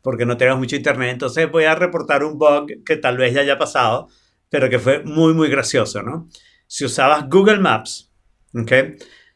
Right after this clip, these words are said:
Pero estabas oyendo un podcast en Overcast, porque estábamos oyendo los podcasts de Rui Piatto, que a Mario le gustaron.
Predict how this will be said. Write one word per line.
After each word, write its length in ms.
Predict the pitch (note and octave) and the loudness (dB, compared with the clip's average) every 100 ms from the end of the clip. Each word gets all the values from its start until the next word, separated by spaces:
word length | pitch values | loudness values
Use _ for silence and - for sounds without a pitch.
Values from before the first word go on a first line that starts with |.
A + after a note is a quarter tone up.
| _ | _
Pero 160 | C#3 B2 | 0 0
estabas 340 | A#2 C3+ D#3 | 2 2 2
oyendo 360 | F3 D3 D#3 F3 | 2 0 -2 -4
un 100 | - | 0
podcast 400 | D#3 D#3 E3 D#3+ | 0 0 -2 0
en 100 | D#3 | 2
Overcast, 680 | B2+ A2+ A2+ C#3 - - _ _ | 2 0 -4 -6 -8 -20 _ _
porque 200 | A#2 A2+ | -8 -6
estábamos 260 | A2 A2 B2+ | -2 -2 0
oyendo 200 | B2 B2 | 0 0
los 100 | A#2+ | -2
podcasts 340 | A#2 A#2 C3 | -2 0 2
de 80 | B2+ | 2
Rui 220 | G#2+ G#2+ | 0 -2
Piatto, 420 | B2 A#2+ G#2 B2 - _ _ _ _ | 2 2 2 -2 -6 _ _ _ _
que 120 | A#2 | 2
a 120 | G2+ | 2
Mario 240 | G2+ G2+ G2+ | 0 -2 0
le 80 | A#2 | 0
gustaron. 500 | A#2 A#2+ G2 A2+ | 0 0 -2 -2